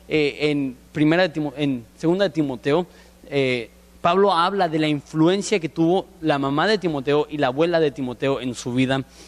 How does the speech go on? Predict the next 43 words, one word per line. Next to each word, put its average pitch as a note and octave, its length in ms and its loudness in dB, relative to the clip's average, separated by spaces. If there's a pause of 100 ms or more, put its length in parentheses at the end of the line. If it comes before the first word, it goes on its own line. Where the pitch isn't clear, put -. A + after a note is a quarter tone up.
(220)
Si F3 320 2
el D3+ 160 2
hombre G#3 320 2
no F#3+ 120 0
está F#3+ 200 -2
haciendo F#3 400 0
su - 160 -8
trabajo D#3 560 -2
como D3+ 260 -4
cabeza D3 460 0
espiritual D3+ 720 -4
de D3+ 80 0
la A#2+ 160 -4
casa, F3+ 400 -4 (320)
no F3 100 2
significa F3 580 -2
que D3 140 -4
tú F3+ 240 0
dejas F#3 280 0
de D#3 60 -4
hacer D#3+ 200 -4
tu E3 100 -4
trabajo D#3 540 0
como C#3 160 -6
un D3+ 100 0
ejemplo D#3+ 600 -2 (160)
para C#3 180 -4
tu C#3 100 -6
hijo D3+ 320 0
o B2 100 -6
tu B2+ 160 -10
hija. A#2+ 220 -8 (540)
Entonces, D#3 340 -4
hay E3+ 140 2
esperanza, D#3+ 600 -2 (720)
padre, D3 340 0 (400)
la C#3 140 0
madre D#3+ 280 2
que C#3+ 100 -6
está D#3+ 180 -2
casada D#3+ 360 -2
con, G3 300 -2 (580)
este, B2+ 600 0